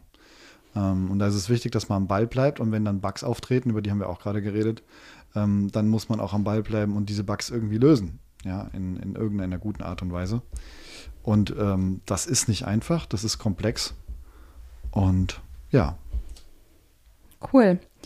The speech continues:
Speaker 2: Zum Abschluss stellen wir allen unseren Gästen eigentlich immer noch eine Frage, nämlich,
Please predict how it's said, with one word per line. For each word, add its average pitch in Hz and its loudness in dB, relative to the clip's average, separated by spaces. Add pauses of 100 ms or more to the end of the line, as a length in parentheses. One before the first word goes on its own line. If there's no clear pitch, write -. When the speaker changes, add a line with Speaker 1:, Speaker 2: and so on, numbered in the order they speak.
(760)
Speaker 2:
Zum 247 4
Abschluss - 2
stellen 247 4
wir 269 4
allen 277 4
unseren 233 2
Gästen 226 0
eigentlich 247 2
immer 247 2
noch 240 0 (100)
eine 233 8
Frage, 220 0 (580)
nämlich, 240 4